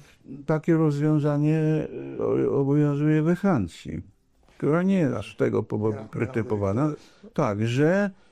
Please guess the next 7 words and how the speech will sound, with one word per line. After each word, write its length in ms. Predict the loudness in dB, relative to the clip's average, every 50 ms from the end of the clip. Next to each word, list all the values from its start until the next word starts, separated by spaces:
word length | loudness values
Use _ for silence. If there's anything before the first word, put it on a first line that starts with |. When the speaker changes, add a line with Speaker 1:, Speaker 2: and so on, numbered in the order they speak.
| _ -20 -16 -6 -2
Speaker 1:
y, 120 | -2 -2 0
senatorów 840 | 0 2 2 4 4 4 2 2 2 2 2 2 2 0 0 -2 0
wybierają 680 | 0 2 4 4 4 4 4 2 2 0 0 -2 0
tak 220 | 0 0 2 2
zwani 360 | 2 2 2 4 4 4 4
obywatele 600 | 4 2 2 4 4 2 2 2 2 2 2 2
kwalifikowani, 1040 | 0 0 -2 -2 0 0 0 0 -2 -4 -2 -2 0 0 0 0 0 0 0 -2 -4